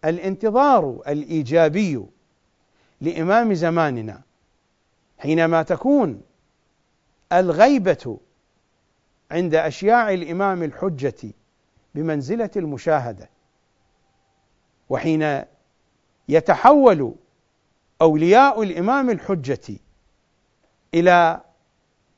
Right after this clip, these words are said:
دعاة لدين الله سرًا وجهرًا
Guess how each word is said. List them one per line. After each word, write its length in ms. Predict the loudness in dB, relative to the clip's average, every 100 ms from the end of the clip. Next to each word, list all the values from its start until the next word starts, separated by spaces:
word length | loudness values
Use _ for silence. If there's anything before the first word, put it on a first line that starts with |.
| _ _
دعاة 760 | -2 6 8 8 4 0 -6 -8 -16 _ _ _ _ _ _ _
لدين 480 | -4 -2 0 0 0
الله 580 | 0 2 0 0 -6 -14
سرًا 680 | -18 -2 4 4 6 4 4
وجهرًا 600 | 0 0 0 0 -2 -6